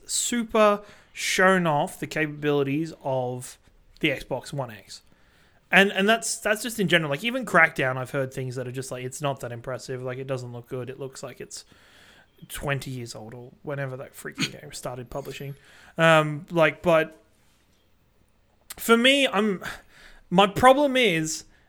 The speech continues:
this is a losing battle for Nintendo, right? Like, I don't see how this is a win.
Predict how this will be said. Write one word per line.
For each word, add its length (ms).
this 280
is 120
a 80
losing 560
battle 340
for 140
Nintendo, 640
right? 320
Like, 200
I 100
don't 300
see 240
how 180
this 220
is 140
a 40
win. 400